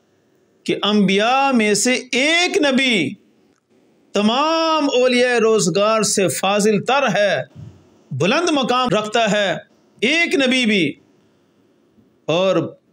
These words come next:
हमारे आका सल्लल्लाहु अलैहि वसल्लम के बाद सब वली हैं, नबी के मकाम को कोई नहीं पहुँच सकता।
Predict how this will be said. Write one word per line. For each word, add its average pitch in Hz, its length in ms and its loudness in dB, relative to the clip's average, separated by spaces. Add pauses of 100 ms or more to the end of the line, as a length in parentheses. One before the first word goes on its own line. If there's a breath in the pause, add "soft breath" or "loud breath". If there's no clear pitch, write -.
(260)
हमारे 185 360 0
आका 196 320 0
सल्लल्लाहु 196 480 0
अलैहि 175 120 0
वसल्लम 190 260 0
के 175 100 0
बाद 190 280 0
सब 247 500 -2
वली 240 340 0
हैं, 202 440 -2 (360)
नबी 226 360 0
के 269 160 0
मकाम 254 480 0
को 254 200 0
कोई 349 300 0
नहीं 415 120 0
पहुँच 285 260 0
सकता। 220 580 -2